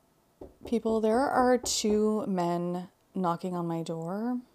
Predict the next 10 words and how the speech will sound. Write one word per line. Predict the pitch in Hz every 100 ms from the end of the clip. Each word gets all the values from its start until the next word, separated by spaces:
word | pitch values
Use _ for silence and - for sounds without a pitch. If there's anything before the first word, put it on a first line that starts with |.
| _ _ _ _ _ _ -
and | 190 185 185
I | 180
think | 220 208
they | 208
wanna | 196 175
sell, | - - - 175 180 175 165 156 156 - _ _
I | 160
don't | 170 170
know, | 165 185 170 _ -
windows. | 208 214 208 208 208 202 208 - -